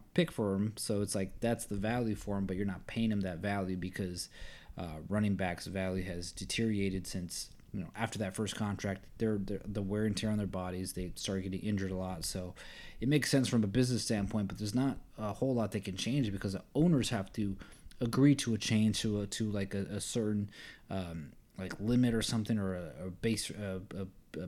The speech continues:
basement requirement level to pay running backs, or I don't know how they're gonna figure that out. But, um, yeah, I wouldn't draft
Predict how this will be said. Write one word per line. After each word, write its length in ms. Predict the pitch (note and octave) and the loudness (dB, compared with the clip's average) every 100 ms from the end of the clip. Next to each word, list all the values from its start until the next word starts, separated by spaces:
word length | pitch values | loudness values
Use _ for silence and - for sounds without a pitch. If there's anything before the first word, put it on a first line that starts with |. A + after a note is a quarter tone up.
| - | -2
basement 500 | A2+ G#2 A2+ G2+ - - - - - - | 0 2 0 -2 -4 -10 -14 -18 -10 -6
requirement 640 | G2 - A2+ A2+ A2 F#2+ | -2 2 4 6 4 4
level 280 | G#2 G2 G2+ | -2 -2 -2
to 140 | - | -4
pay 560 | - - A2 G2+ G2 F2 - | -6 -2 0 0 0 -2 -2
running 260 | G#2 G#2+ | 2 2
backs, 400 | G2+ G2+ G2+ - | 2 0 -2 -4
or 160 | - - | -8 -8
I 80 | G#2+ | -2
don't 100 | A2 | 0
know 60 | G2+ | 0
how 180 | G#2 G2+ | 0 0
they're 120 | G2 | 0
gonna 200 | F#2 F2 | -2 -4
figure 240 | G2 F2+ | -6 -4
that 220 | G2 G2+ | -2 -2
out. 240 | G2 F2+ E2+ | -2 -4 -6
But, 220 | A2 G2 - - - - G2 | -2 -2 -4 -10 -14 -10 -4
um, 520 | F#2+ F2 D#2 D2+ G#2 - | -4 -4 -6 -8 -8 2
yeah, 160 | A#2 | 4
I 40 | A2+ | 6
wouldn't 220 | C3 A#2+ | 6 6
draft 500 | A2 G#2+ G2+ - | 6 4 4 -2